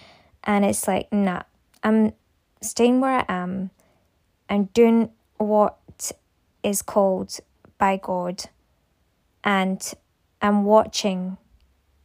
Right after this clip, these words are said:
those that are the enemies of God become my God's footstool." And it becomes a footstool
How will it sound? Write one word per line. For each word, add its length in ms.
those 680
that 140
are 300
the 240
enemies 320
of 120
God 240
become 640
my 640
God's 800
footstool." 600
And 180
it 60
becomes 480
a 60
footstool 760